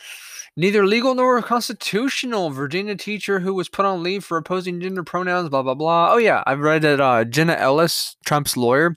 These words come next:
you know, for Stop the Steal and shit, is now saying that there's no way that Trump can, uh, be president again because, uh, he was, you know, there's, you can't do another inauguration. So she's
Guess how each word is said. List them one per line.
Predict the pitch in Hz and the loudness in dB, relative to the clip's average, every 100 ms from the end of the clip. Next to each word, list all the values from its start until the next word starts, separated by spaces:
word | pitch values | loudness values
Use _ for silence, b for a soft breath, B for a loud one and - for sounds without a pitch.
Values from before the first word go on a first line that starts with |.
| _ - | _ -6
you | 139 | -2
know, | 135 123 | -2 -2
for | 123 | -4
Stop | - 135 135 | -2 0 0
the | 123 | -2
Steal | - 135 | -2 -2
and | 147 131 | -2 -2
shit, | 180 175 - B B 135 | -2 -2 -4 B B -6
is | 131 | -4
now | 139 | -4
saying | 139 139 135 | -2 -4 -4
that | |
there's | 131 120 | -6 -6
no | 135 185 | 0 2
way | 160 160 143 | 4 4 2
that | 113 | 0
Trump | - 151 139 - | 0 0 -2 -8
can, | - 143 139 131 123 B B B B | -6 -2 -2 -2 -6 B B B B
uh, | 127 | 2
be | 135 | 2
president | 131 151 143 135 117 | 4 2 2 0 0
again | 113 117 110 | 0 -2 -4
because, | 110 120 117 110 - | -4 0 0 0 -2
uh, | 123 120 110 104 | 0 2 4 2
he | 131 131 | -2 -6
was, | 120 117 - - | -2 -2 -4 -6
you | 131 | -2
know, | 110 | -2
there's, | 98 123 - | 0 -2 -2
you | 139 131 | -4 -2
can't | 151 143 | 0 2
do | 139 135 | 2 4
another | 127 120 120 | 4 2 2
inauguration. | 117 117 110 107 113 - 104 | 2 2 2 0 0 -4 -10
So | 98 113 | -10 -8
she's | - 208 208 | -6 -8 -8